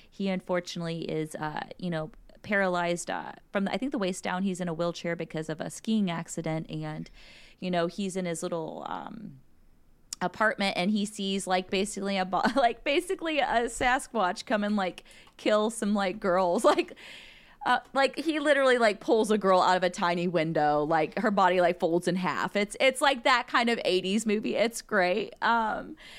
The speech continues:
and it's a classic, it's a classic Bigfoot movie if you've never, you know, if you've never seen it. It's so cheesy, and it, I mean, it's definitely, like, gory in, like, an eighties kind of gore way, but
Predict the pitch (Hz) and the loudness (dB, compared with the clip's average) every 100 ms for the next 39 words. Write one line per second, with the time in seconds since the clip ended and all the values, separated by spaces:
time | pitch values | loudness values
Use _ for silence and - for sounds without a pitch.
0 | - - 285 320 339 330 320 403 415 294 | -8 -2 0 0 -2 4 4 4 2 2
1 | 285 269 262 233 247 220 202 196 196 190 | 0 0 2 2 0 -2 -2 0 0 0
2 | 190 185 190 190 185 165 180 175 175 175 | 0 -2 -4 -2 0 0 2 2 2 0
3 | - 180 170 190 185 156 180 - 156 151 | -2 0 0 -2 -2 -2 -2 -4 -2 0
4 | 151 - 170 180 180 - 160 165 160 147 | 0 -2 -2 0 0 -2 -4 -2 -2 -2
5 | 143 90 156 - - - 180 190 190 190 | -2 -2 -4 -4 -6 -2 -2 0 0 -2
6 | - 202 - 226 214 190 165 - 175 160 | -2 -2 -2 -2 -2 -2 -4 -6 -6 0
7 | 160 160 165 160 165 95 - 170 160 160 | 2 2 0 0 -2 -2 -4 -2 -4 -4
8 | 117 151 175 165 185 160 160 156 147 151 | -4 -4 -4 -6 -6 -6 -6 -4 -2 -2
9 | 151 147 151 151 147 147 | -2 -4 -4 -4 -6 -10